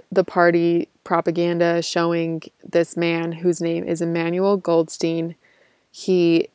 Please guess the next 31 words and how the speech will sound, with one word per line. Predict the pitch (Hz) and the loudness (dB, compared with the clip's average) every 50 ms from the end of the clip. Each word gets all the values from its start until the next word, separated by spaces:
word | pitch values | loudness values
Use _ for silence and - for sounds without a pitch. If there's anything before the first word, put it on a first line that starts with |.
| - | -4
is | 180 175 170 165 160 156 - - - - _ _ - | 2 2 4 4 2 0 -4 -8 -10 -14 _ _ -10
the | 165 - 175 170 165 165 165 165 - _ _ _ - | -2 0 2 2 2 2 2 0 -2 _ _ _ -2
original | 175 170 170 170 170 160 165 175 175 175 170 170 | -2 0 2 2 2 2 2 -2 -2 -2 0 -2
dissenter | 165 160 175 165 - - - 165 165 165 - - 170 165 - | 0 2 2 0 0 0 -2 -2 -2 -2 -2 0 2 2 2
of | - - 170 - | 0 -2 -4 -4
the | - - | -6 -8
party. | - - - 165 170 175 196 220 233 240 240 - _ - _ _ _ _ | -6 -4 -2 0 2 2 2 2 0 0 -2 -4 _ -20 _ _ _ _
He | _ - 175 165 | _ -6 -4 -4
is | - - 170 160 156 156 160 - - - - _ _ _ - | 0 2 2 2 2 0 -4 -6 -8 -10 -12 _ _ _ -12
supposedly | - - 190 - - - - - - - - - - - _ - | -10 -10 -10 -10 -12 -12 -10 -10 -10 -10 -8 -8 -8 -8 _ -2
evil, | 240 254 254 233 233 220 214 208 202 196 196 196 _ - _ _ _ _ - | 0 0 2 4 4 4 6 6 6 6 4 2 _ -16 _ _ _ _ -2
and | 180 175 170 165 165 165 160 165 165 - - - - _ _ | -2 0 0 0 0 -2 -2 -4 -6 -8 -8 -10 -10 _ _
he | - - - 190 185 175 175 170 175 180 175 - _ _ _ - - | -14 -6 -2 0 2 2 4 2 2 0 -2 -4 _ _ _ -12 -4
gives | 170 - 175 165 160 | 2 2 2 4 4
a | 175 165 | 0 -2
speech. | - - - 170 165 165 - - | -2 -2 -2 -2 -2 -2 -2 -2
It's | 196 175 - | 0 2 6
very | 185 180 175 175 - - | 8 8 8 8 8 6
over-exaggerated. | 180 170 170 175 170 170 165 160 175 165 165 165 156 175 175 175 180 180 185 190 202 208 208 208 - _ _ _ _ _ _ _ _ - | 4 4 6 4 4 4 2 0 -4 -2 -4 -2 0 0 2 2 2 2 2 2 2 2 0 -2 -8 _ _ _ _ _ _ _ _ -2
Winston | 185 180 175 165 - - 170 170 165 | 0 0 2 2 0 0 0 0 0
says | - - 170 170 170 165 156 - - - - _ - | 2 4 6 6 6 4 2 -2 -8 -10 -12 _ -4
a | - 180 170 | -2 -2 -2
child | - - - 160 160 160 170 170 170 170 170 - | -2 -2 -2 0 0 2 2 2 0 0 -2 -4
should | - - 185 175 180 | -2 0 0 0 2
have | 190 185 175 | 2 0 2
been | 180 190 185 | 2 0 2
able | 185 180 185 185 180 | 2 2 2 2 2
to | - 196 | 0 -2
see | 185 - 202 190 185 | -2 0 0 0 0
through | - - 190 190 190 | 2 2 4 6 6
it. | 190 190 185 - - - - | 6 6 4 2 -2 -12 -18